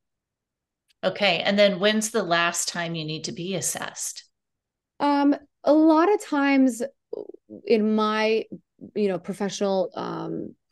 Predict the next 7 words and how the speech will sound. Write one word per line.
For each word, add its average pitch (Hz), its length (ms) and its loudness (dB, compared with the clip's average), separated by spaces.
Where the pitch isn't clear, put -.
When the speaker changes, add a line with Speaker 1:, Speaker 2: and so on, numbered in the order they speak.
Speaker 2:
practice, 180 720 0
the, 180 480 2
the 185 100 -4
final 185 680 -4
sort 175 200 -2
of 170 80 -2
assessment 170 720 -4